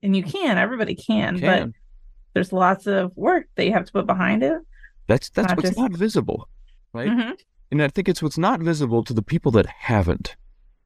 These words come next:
Speaker 1: Yeah.
Speaker 2: But whatever that is that they haven't done, it's so easy to see success.
Speaker 1: Mm-hmm.
Speaker 2: It's so difficult to see what it took to get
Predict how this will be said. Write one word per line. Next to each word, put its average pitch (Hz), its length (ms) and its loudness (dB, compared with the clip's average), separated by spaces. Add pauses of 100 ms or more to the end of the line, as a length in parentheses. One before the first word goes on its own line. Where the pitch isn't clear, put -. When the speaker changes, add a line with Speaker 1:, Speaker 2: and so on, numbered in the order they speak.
(380)
Speaker 1:
Yeah. 190 220 2 (320)
Speaker 2:
But 95 120 2
whatever 151 440 -2
that 151 180 0 (280)
is 98 500 0 (300)
that 107 100 -2
they 98 80 4
haven't - 640 -2
done, 101 420 -2 (1120)
it's - 180 2
so 208 340 0
easy 147 300 0
to 90 100 -2
see 135 220 0
success. - 720 -2 (640)
Speaker 1:
Mm-hmm. 208 260 0 (840)
Speaker 2:
It's 117 160 4
so 180 260 0
difficult 104 800 -2
to 101 80 2
see 123 360 0
what 107 360 -2
it 104 160 0 (100)
took - 280 2 (100)
to 92 100 0
get 104 300 2